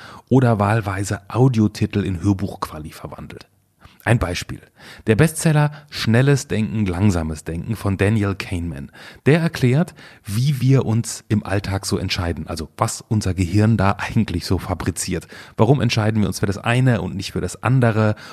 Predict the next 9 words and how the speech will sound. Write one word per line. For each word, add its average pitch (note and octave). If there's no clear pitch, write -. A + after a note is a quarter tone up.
Oder A2
wie A#2
können A#2
wir A2
uns G#2
in G#2+
Zukunft -
besser G2+
entscheiden? -